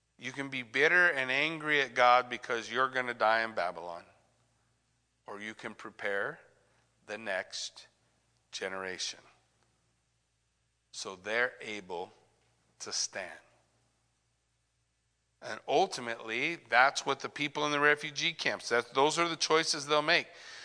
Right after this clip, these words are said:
Now, the refugee camps, I don't know the numbers, and probably there's a book somewhere that actually gives me real numbers, but I know that when the people left the refugee camps, so they're all these people, probably a large group, right?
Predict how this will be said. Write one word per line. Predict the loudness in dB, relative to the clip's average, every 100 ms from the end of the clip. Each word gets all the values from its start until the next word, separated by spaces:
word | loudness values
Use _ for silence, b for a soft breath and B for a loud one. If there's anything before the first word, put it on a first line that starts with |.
| B
Now, | 4 6
the | 8
refugee | 8 6 2 0 0 2
camps, | 6 6 8
I | 8 8
don't | 6
know | 4 4
the | 2
numbers, | 2 2 2 2
and | -4
probably | 4 8 8 8
there's | 4 0
a | 0
book | -2 2
somewhere | 2 2 2 2
that | 0 0
actually | 0 2 -2 -4
gives | -2 -4
me | -2 -2
real | 2 0
numbers, | 0 -2 0 -4 -6 B B B B _
but | 6 8 8
I | 4
know | 6 6 8 8
that | 4 0 -2
when | 4 8 8 6 0 -2
the | -2
people | -2 -4 -2 0 0 6
left | 10 10 8 0
the | 4
refugee | 6 6 2 -2 -2
camps, | 0 0 0 -2
so | -2
they're | 8 8 10
all | 10 12 10
these | 6 2
people, | 0 2 2 2 -6 -20 4
probably | 8 10 10 6
a | 6
large | 8 8 8 2
group, | -2 -2 -4 2
right? | 4 4